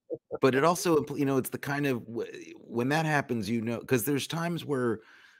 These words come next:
after a few minutes, you'll be talking to somebody. This happened to me the other day. It's funny,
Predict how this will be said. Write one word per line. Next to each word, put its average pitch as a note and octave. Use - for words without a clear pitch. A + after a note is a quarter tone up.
after A#2+
a G2+
few C3
minutes, G#2
you'll A#2+
be G#2+
talking G#2+
to A2+
somebody. A#2+
This D3+
happened F#3
to E3
me E3+
the D3
other B2
day. A#2+
It's D2+
funny, F2+